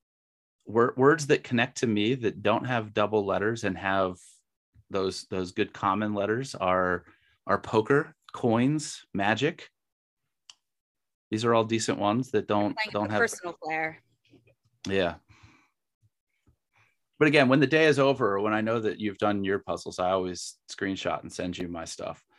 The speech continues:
Speaker 1: um, my journey,
Speaker 2: Um,
Speaker 1: not,
Speaker 2: the
Speaker 1: not just
Speaker 2: second word
Speaker 1: the little grid.
Speaker 2: Yeah, the second word I like to use, I think, is pound, because after irate, then you get the O and the U in there.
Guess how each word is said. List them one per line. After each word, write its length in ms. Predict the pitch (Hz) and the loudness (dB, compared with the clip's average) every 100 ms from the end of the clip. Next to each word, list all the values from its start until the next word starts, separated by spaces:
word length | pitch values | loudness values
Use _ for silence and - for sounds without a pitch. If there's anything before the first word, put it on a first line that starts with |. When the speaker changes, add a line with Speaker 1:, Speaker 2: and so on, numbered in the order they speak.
| _ _ _ - | _ _ _ -12
Speaker 1:
um, 480 | 82 82 80 78 - _ - | -4 -2 -2 -4 -16 _ -4
my 140 | 92 | -2
journey, 320 | - 240 226 | 4 4 4
Speaker 2:
Um, 80 | - | 2
Speaker 1:
not, 180 | 214 - | 2 4
Speaker 2:
the 60 | |
Speaker 1:
not 180 | 247 349 | 6 6
just 140 | - - | 6 4
Speaker 2:
second 100 | 285 | 2
word 160 | 262 226 - _ _ - | 2 0 -12 _ _ -8
Speaker 1:
the 80 | 101 | -4
little 180 | 98 87 | -4 -4
grid. 440 | 90 90 76 - _ _ _ _ _ _ _ _ _ _ _ _ - | -2 -2 -4 -12 _ _ _ _ _ _ _ _ _ _ _ _ -6
Speaker 2:
Yeah, 640 | 220 233 233 233 208 165 | 4 4 4 6 8 8
the 120 | 175 226 | 4 4
second 360 | 330 339 392 | 4 4 4
word 160 | 311 269 | 4 6
I 140 | 240 | 6
like 180 | 240 233 | 4 0
to 100 | 226 | -8
use, 240 | 202 180 | -12 -6
I 120 | 185 190 | -4 -2
think, 180 | 190 | -4
is 180 | 170 - - | -6 -6 -6
pound, 540 | 226 202 208 254 247 | 2 2 2 0 -4
because 200 | 220 202 | -2 2
after 320 | 190 202 202 135 | 2 2 0 2
irate, 560 | 185 170 180 202 208 190 | 2 2 2 0 -2 -4
then 180 | 185 | -2
you 100 | 190 | -2
get 160 | 185 - | -2 0
the 100 | 170 - | -2 0
O 160 | 180 | 0
and 180 | 180 175 | 0 -6
the 60 | 160 | -10
U 320 | 147 170 170 | -8 -4 -2
in 220 | 185 214 | -2 -2
there. 380 | 214 226 247 | -2 0 -2